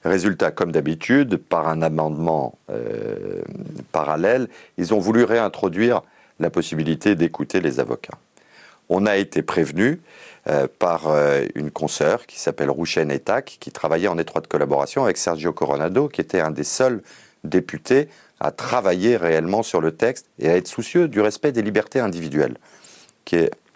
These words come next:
un des combats, euh, que je prône. Résultat, nous, on a été prévenus grâce à cet ami et on a pu réintervenir pour protéger le secret professionnel des avocats.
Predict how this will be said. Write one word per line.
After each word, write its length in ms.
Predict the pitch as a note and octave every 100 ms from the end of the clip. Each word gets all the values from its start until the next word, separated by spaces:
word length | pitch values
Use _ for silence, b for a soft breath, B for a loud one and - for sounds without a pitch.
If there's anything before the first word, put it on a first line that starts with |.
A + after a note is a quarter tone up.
| -
un 140 | G#2+ G#2+
des 220 | F2 E2
combats, 500 | - F2+ F2 G2 G2 -
euh, 160 | D2+
que 140 | C#2 E2
je 100 | D2
prône. 360 | D2+ - C#2+ B1+ - _ b b b b b b b b b b b _ -
Résultat, 560 | A2+ C#3+ C3 G3 G#3+ -
nous, 280 | G2 D3 G#3+
on 240 | A#2 F#2
a 80 | D#2
été 180 | D2+ -
prévenus 420 | - D2+ F#2 G2+
grâce 220 | D2+ -
à 60 | -
cet 220 | C#2 -
ami 260 | G#2+ F3+ -
et 60 | F#2
on 120 | E2+
a 80 | E2
pu 280 | - G#2+ -
réintervenir 1120 | D#2+ E2+ A2 D#3+ B2+ F#2+ D#2+ C#2 D2+ F#2+ D3 -
pour 180 | -
protéger 440 | - - - C#2+ A#2
le 60 |
secret 300 | - - -
professionnel 400 | - C#2+ - A2
des 120 | F2 C#2+
avocats. 300 | B1+ -